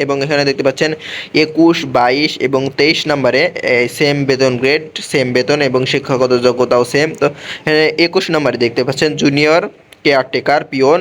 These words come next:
নয়জন লোক নিয়োগ করা হবে, বাইশ নম্বরে জুনিয়র কেয়ারটেকার ক্লিনার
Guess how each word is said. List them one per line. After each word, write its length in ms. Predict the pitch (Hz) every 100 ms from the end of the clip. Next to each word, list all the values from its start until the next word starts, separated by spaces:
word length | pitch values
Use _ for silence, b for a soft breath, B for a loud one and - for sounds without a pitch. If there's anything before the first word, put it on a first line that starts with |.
| 151
নয়জন 320 | 127 127 131
লোক 160 | 127 120
নিয়োগ 200 | 131 123
করা 160 | 127 127
হবে, 180 | 123 143
বাইশ 280 | 135 123 123 -
নম্বরে 340 | 131 127 131
জুনিয়র 420 | 139 135 127 135 151
কেয়ারটেকার 560 | 123 120 120 120 139 143 143
ক্লিনার 400 | 123 123 147